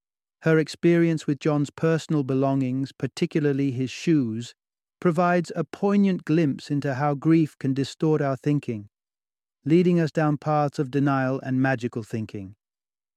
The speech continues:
Initially, heeding the well-intentioned advice of friends,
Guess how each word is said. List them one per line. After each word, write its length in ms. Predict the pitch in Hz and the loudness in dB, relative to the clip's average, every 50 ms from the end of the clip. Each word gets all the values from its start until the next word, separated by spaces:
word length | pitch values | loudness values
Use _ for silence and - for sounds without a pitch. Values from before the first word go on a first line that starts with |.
| _ _ _ _ _ | _ _ _ _ _
Initially, 680 | - 165 185 214 220 - - 151 120 113 113 117 135 147 - _ _ _ _ | 2 4 6 6 4 2 0 -2 -2 -2 -2 -2 -4 -4 -8 _ _ _ _
heeding 440 | _ 160 175 180 185 170 175 175 170 | _ 2 4 4 4 4 4 4 4
the 100 | 156 143 | 2 2
well-intentioned 840 | 147 156 151 156 160 156 156 147 - 156 156 147 135 - - 131 127 | 4 4 4 4 4 2 2 0 0 0 0 0 0 0 -2 -2 0
advice 460 | 131 127 120 139 139 135 127 117 - | -2 -2 -2 0 0 0 0 -2 -4
of 100 | 131 113 | -6 -8
friends, 640 | - - - 170 160 135 127 123 131 139 - - - | -6 -4 -2 0 0 0 0 -2 -2 -4 -6 -10 -18